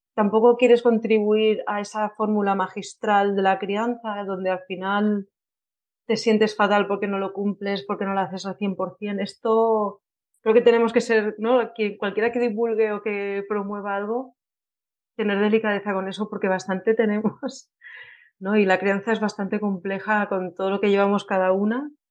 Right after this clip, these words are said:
como para añadir ingredientes de perfección, ¿no? Ahora todos tienen que salir a diario, y si no salen a diario, siéntete mal, ¿no?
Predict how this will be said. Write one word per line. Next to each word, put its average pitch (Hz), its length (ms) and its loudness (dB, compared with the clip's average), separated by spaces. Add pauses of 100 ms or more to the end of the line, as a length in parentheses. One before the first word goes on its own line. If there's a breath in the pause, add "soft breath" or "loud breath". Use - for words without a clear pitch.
(560)
como 202 260 -4
para 196 180 4
añadir 196 600 4
ingredientes 208 600 4
de 220 80 -2
perfección, 180 720 -8
¿no? 233 240 -4
Ahora 262 260 0
todos 269 240 2
tienen 254 200 4
que 240 80 4
salir 226 340 2
a 240 60 6
diario, 190 340 2
y 180 40 -2
si 190 140 -10
no 190 100 -6
salen 254 260 2
a 247 80 4
diario, 233 300 6
siéntete 208 440 -2
mal, 170 280 -8
¿no? 190 160 -8